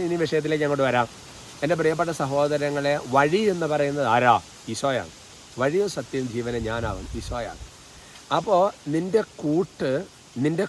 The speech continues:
കൂടെ പോരുന്നവർ, നിൻ്റെ സഹപാഠികൾ വഴി അറിയാവുന്ന ആളാണെന്ന് പറഞ്ഞാൽ അതിൻ്റെ അർത്ഥം ഈശോയെ അറിഞ്ഞിട്ടുള്ള,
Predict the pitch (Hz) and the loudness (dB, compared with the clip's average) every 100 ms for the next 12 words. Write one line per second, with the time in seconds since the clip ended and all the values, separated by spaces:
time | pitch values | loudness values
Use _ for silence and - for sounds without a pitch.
0 | - 143 175 190 156 127 139 156 170 143 | -2 0 2 0 -2 0 2 2 0 -2
1 | 123 120 170 - 127 156 160 131 127 180 | -2 -2 -4 -2 -2 0 -4 -4 -2 0
2 | 175 135 120 117 127 143 - 120 147 196 | 0 -2 -2 -6 -2 -4 -4 2 4 4
3 | 269 262 196 185 202 202 202 208 208 180 | 4 4 4 4 4 6 6 4 0 2
4 | 151 175 196 170 170 175 170 156 151 165 | 4 4 4 4 2 0 0 0 -2 -2
5 | 160 147 160 156 139 156 147 - - - | -2 -2 -2 0 0 0 -2 -4 -18 -8
6 | 151 190 185 233 202 208 214 160 147 156 | -4 -2 -2 4 6 6 6 4 2 -2
7 | 175 160 147 | -4 -4 -4